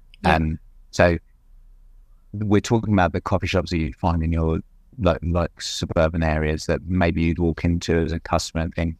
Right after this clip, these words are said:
Speaker 2: "Well, it's a little bit rough around the edges." There's been a heck of a lot of planning that's gone into that. And,
Speaker 1: Yeah.
Speaker 2: um,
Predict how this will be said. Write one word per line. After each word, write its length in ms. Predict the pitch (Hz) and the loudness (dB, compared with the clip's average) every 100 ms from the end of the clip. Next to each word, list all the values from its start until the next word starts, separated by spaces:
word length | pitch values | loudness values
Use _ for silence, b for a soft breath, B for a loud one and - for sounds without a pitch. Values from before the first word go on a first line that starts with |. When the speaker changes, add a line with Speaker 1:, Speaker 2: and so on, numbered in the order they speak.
| - | -4
Speaker 2:
"Well, 160 | 113 | 0
it's 120 | 107 | 0
a 60 | - | 0
little 140 | 95 | 0
bit 140 | 90 82 | 0 -4
rough 200 | 85 - | -4 -4
around 180 | 87 85 | -2 0
the 120 | 80 | 0
edges." 360 | 80 82 80 - _ - - - - | 0 0 -4 -10 _ -20 -20 -8 -2
There's 160 | 85 | -2
been 160 | 95 85 | 0 -2
a 60 | |
heck 400 | 82 - 110 - | -2 -4 -4 -2
of 80 | 90 | 0
a 20 | |
lot 160 | 87 69 | 2 2
of 160 | - - | -2 -2
planning 200 | 82 80 | 0 2
that's 140 | 78 | 0
gone 160 | - 85 | 0 0
into 280 | 85 80 80 | 0 -2 0
that. 200 | 80 - - 90 | 0 -4 -10 -2
And, 140 | 87 | 2
Speaker 1:
Yeah. 120 | 185 - b b b _ _ 85 | 0 -2 b b b _ _ -2
Speaker 2:
um, 480 | 87 82 82 95 | 0 0 -2 -4